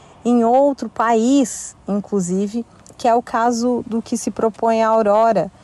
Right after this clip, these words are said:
quando tratam com atores da América Latina como um todo. Então, fazer a extensão rural de uma forma digitalizada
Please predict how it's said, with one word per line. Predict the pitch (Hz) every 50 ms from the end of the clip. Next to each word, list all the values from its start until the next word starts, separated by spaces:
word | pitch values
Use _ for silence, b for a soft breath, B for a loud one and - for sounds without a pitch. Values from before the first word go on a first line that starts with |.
| B B B B B B -
quando | - 220 214 220 214 214 226 226 226 226 220 220
tratam | - - 220 190 208 - - 233 226
com | - - - 220 220 220 220 214 208
atores | 214 214 - 226 226 226 240 240 226
da | 208 220 - 240 262
América | 269 262 240 262 254 240 - 233
Latina | 202 202 202 - - - 196 185 185
como | - - 180 175 170
um | 180
todo. | 175 - - - - - - - B B B B B B B B B B
Então, | _ - 220 226 226 - _
fazer | - - 247 233 214 202 240 269 302
a | 294 269 254 240
extensão | 233 - - 233 208 214 - - - 226 208 208 202 202 202
rural | 185 196 214 196 190 190 185 180 170 156 190 196
de | 214 185 190
uma | 202 208 208 214
forma | - - 226 202 - 202 196
digitalizada | 196 185 185 196 208 - - 208 202 208 196 190 180 180 196 190 220 240 247 233 202 175 175